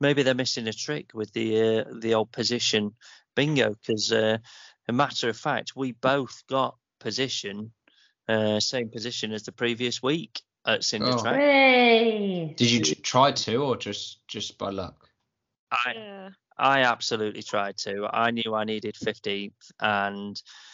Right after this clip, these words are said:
Speaker 1: I'd obviously scouted the previous times, uh,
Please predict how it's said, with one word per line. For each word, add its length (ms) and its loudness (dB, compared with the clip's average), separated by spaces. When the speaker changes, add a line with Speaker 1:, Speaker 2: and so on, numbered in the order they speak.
Speaker 1:
I'd 100 2
obviously 300 -2
scouted 480 -2
the 60 -10
previous 500 -8
times, 720 -2
uh, 520 0